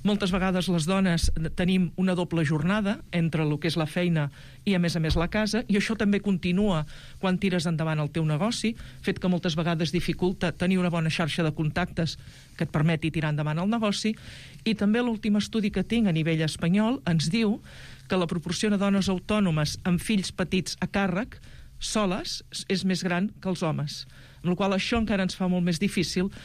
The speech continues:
doncs, aquesta compatibilitat, eh, familiar-laboral.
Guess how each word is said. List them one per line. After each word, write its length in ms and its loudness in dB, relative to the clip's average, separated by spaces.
doncs, 200 2
aquesta 300 -2
compatibilitat, 1000 0
eh, 260 2
familiar-laboral. 880 0